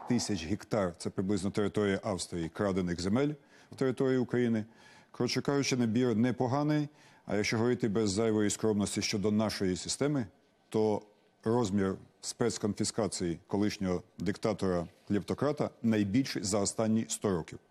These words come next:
Очевидно, на цій конференції більше часу провели наші колеги з сап і набу. Їм є що послухати, чого повчитися, бо вони поки що повернули двадцять шість тисяч гривень.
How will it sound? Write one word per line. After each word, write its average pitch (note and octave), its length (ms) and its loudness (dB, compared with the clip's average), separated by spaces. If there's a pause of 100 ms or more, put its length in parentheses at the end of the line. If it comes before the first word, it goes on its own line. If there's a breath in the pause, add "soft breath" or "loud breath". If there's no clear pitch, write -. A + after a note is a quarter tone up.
(400 loud breath)
Очевидно, E3+ 440 2
на C3+ 60 2
цій D3 160 2
конференції C3+ 540 0
більше C#3+ 260 0
часу B2 320 -2
провели G#2+ 600 2
наші G#2 260 0
колеги G2+ 380 2
з - 40 -2
сап G#2 300 -2
і G#2+ 80 -2
набу. A#2 360 2 (560 loud breath)
Їм A#2+ 320 2 (160)
є G#2 200 2
що - 160 -2
послухати, D3 540 0
чого G#2+ 220 0
повчитися, A#2 640 0 (300 loud breath)
бо G#2+ 100 2
вони C3 240 4
поки C#3 240 0
що C3 140 -2
повернули B2+ 460 2
двадцять A#2+ 360 -2
шість - 220 -2
тисяч G2+ 320 -2
гривень. D2+ 240 -4